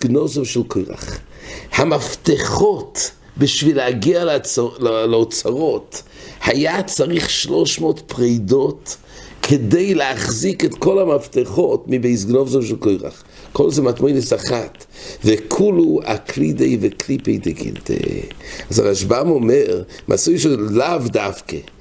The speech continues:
וכל שלוש משל זה קצת בלשון גוזמה. והמפתחות האלו, כן, הם כל כך ריבוי מפתחות רק להיכנס לבית זוג. ו-,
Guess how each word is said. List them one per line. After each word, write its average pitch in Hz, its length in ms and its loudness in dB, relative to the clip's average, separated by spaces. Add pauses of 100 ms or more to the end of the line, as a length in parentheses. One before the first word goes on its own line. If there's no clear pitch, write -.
(240)
וכל 214 340 2
שלוש 165 400 0
משל 120 640 0
זה 107 120 0
קצת 131 260 -2
בלשון 117 380 -2
גוזמה. 107 380 0 (1120)
והמפתחות 113 960 2
האלו, 131 680 2 (680)
כן, 131 260 2 (600)
הם 135 440 2 (440)
כל 120 220 2
כך - 440 -2
ריבוי 196 280 2
מפתחות 170 640 0
רק 165 220 -2
להיכנס 151 380 0
לבית 143 160 2
זוג. 110 180 2 (340)
ו-, - 60 4